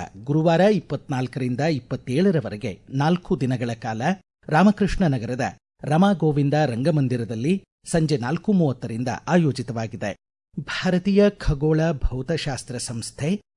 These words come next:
ಹಾಗೂ ಸರಗೂರಿನ ಸ್ವಾಮಿ ವಿವೇಕಾನಂದ ಯೂತ್ ಮೂವ್ಮೆಂಟ್ ಸಂಸ್ಥೆ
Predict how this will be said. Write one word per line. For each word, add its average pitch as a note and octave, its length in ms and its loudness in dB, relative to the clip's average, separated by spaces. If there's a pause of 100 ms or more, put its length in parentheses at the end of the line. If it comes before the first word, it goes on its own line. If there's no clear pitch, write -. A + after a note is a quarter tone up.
ಹಾಗೂ D3 260 -2
ಸರಗೂರಿನ D3+ 580 0 (320)
ಸ್ವಾಮಿ E3+ 360 4
ವಿವೇಕಾನಂದ F3+ 640 4 (100)
ಯೂತ್ D3 360 -2
ಮೂವ್ಮೆಂಟ್ D#3 420 0 (180)
ಸಂಸ್ಥೆ - 600 -8